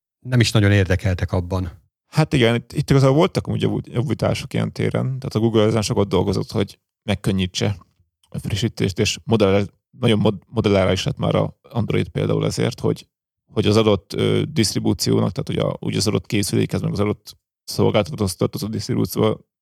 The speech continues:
Speaker 2: minél több mindent tudjon a Google frissíteni, anélkül, hogy ott bárkinek bele kéne ebbe még pluszba nyúlnia, de hát igen, főleg a régi készülékeknél ez, ez ott tud maradni.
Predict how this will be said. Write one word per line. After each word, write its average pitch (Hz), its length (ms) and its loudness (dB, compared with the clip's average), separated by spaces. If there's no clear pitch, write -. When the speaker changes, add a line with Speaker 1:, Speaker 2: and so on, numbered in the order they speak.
Speaker 2:
minél 113 300 4
több 107 180 2
mindent 98 260 2
tudjon 104 200 0
a 101 40 0
Google 101 240 2
frissíteni, 98 420 -2
anélkül, 95 340 -2
hogy 107 200 -4
ott - 320 -12
bárkinek 107 420 -2
bele 107 180 -2
kéne 104 240 -6
ebbe 98 160 -4
még 104 140 -4
pluszba 107 260 -6
nyúlnia, 110 420 -2
de 104 280 2
hát 107 180 -8
igen, 98 160 -2
főleg 107 200 4
a 101 60 6
régi 101 200 4
készülékeknél - 640 -4
ez, 104 240 -2
ez - 140 -8
ott - 120 -6
tud - 140 -10
maradni. 98 420 -8